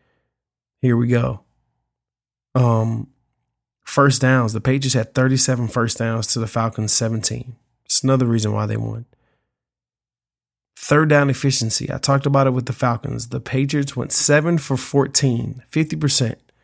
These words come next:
while the Falcons went one for eight, like I said. Yards per play.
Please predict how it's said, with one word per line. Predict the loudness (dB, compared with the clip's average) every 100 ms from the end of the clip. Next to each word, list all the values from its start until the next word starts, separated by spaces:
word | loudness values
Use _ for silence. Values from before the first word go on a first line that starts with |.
| _ _ 0
while | 2 2
the | 2
Falcons | 0 0 0 -2
went | -2
one | -2 -2
for | -2 0
eight, | 0 -2
like | -6 -4
I |
said. | -2 -2 -2 -6 _ _ _ _ _ _ _ _ _ _ _ _ _ _ _ _ _ _ _ _ _ _ _ _ _ _ _ _ _ _ _ _ _ _
Yards | 2 4 4 2
per | -2
play. | -2 -2 -2 -6